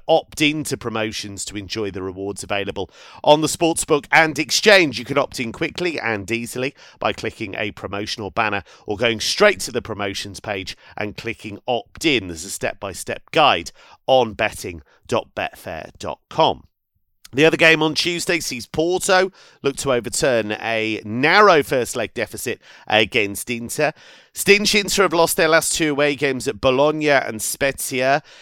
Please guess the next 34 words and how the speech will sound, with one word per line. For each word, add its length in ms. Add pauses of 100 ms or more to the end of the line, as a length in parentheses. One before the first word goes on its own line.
(480)
It's 220
very, 240
we 80
talked 220
about 240
it 80
being 260
quite 360
hard 240
to 80
get 120
a 40
handle 420
on 100
City. 420
I 140
find 380
Inter 340
very 560
difficult 460
to 100
predict 480
because 400 (300)
every 260
time 260
you 120
think 280
they're 120
starting 680
to 80
put 220
things 240
back 160
together, 680